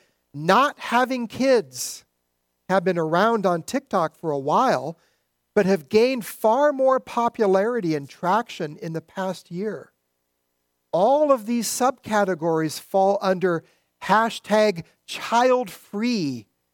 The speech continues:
a snowballing TikTok genre that has over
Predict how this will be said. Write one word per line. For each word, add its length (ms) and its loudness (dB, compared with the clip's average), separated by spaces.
a 100 -2
snowballing 1120 2
TikTok 680 -2
genre 680 0
that 200 0
has 360 0
over 400 0